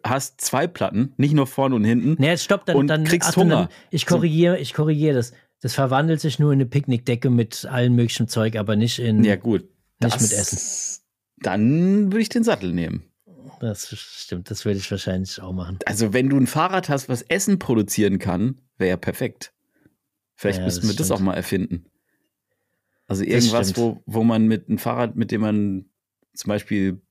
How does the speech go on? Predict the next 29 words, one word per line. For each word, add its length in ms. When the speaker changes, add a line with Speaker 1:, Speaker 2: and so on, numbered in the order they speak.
Speaker 1:
Pizza 280
backen 220
kann 240
oder 140
Speaker 2:
Ich 100
Speaker 1:
so. 60
Speaker 2:
hab 160
ja 80
jetzt 240
wieder 220
was 180
erfunden. 460
Ich, 240
das 260
sagen 240
wir 60
natürlich 420
nicht 140
hier. 180
Ich 140
hab 100
dir 100
jetzt 140
ja 80
wieder 140
in 80
Speaker 1:
Ja. 60
Speaker 2:
Sprachnachrichten 640
gesendet. 400